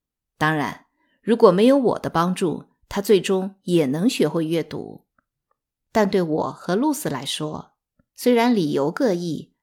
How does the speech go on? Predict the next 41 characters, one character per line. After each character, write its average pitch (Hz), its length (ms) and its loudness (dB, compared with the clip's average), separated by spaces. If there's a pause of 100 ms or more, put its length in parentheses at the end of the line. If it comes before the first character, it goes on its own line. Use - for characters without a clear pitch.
(200)
俩 156 260 -2
人 147 400 -6
都 349 240 2
觉 139 220 -2
得 - 380 -6
共 233 200 2
度 196 200 0
的 190 100 -4
这 202 180 0
一 165 80 -2
周 170 200 -4
时 156 200 -4
光 175 420 -2 (100)
令 175 240 0
人 139 160 -4
难 139 240 -8
忘。 180 320 -8 (880)
于 160 180 -4
是 170 480 -2
我 208 140 0
自 269 200 -2
费 285 240 0
出 - 200 -4
版 135 200 -4
了 - 140 -10
这 - 160 -4
个 151 80 -8
故 160 240 -2
事， - 440 -6 (420)
作 320 240 2
者 - 420 -6
就 180 140 -2
是 165 120 -4
我 135 480 -6
和 - 220 -4
露 208 240 -2
丝。 - 380 -14 (760)
这 311 160 0
本 190 180 0
小 139 240 -4
书 160 440 -6